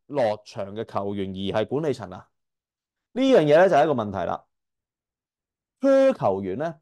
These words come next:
噓自己隊球員，我都聽過嘅。即係好似，呃，薩卡、阿仙奴嗰陣時呢，其實都畀球迷噓過嘅，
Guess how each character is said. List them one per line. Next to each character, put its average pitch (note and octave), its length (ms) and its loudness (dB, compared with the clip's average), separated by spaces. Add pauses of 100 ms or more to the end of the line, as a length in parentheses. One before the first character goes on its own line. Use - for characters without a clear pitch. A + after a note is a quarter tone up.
(120)
噓 A#3 200 4
自 F3 160 -6
己 D3 200 -2
隊 D#3 100 -2
球 F#2+ 220 -8
員， F2+ 80 -14
我 G#2+ 160 -2
都 F#3 80 -2
聽 D#3+ 300 -4
過 F#2+ 200 -6
嘅。 F2 120 -16 (640)
即 A#3 80 0
係 E3 140 4
好 F3 100 0
似， D3 360 -4 (240)
呃， A2 480 0 (720)
薩 - 260 -4
卡、 E3 400 -4 (120)
阿 C3+ 200 -4
仙 F3+ 160 -10
奴 C3 100 -8
嗰 A#2 220 -6
陣 G2 120 -14
時 G2 140 -10
呢， A2+ 140 -10 (560)
其 G2+ 100 -6
實 B2 100 -2
都 F3+ 100 2
畀 C#3+ 320 -2
球 F2 560 -6
迷 G2 100 -8
噓 C3+ 420 0
過 F2 280 -4
嘅， - 60 -20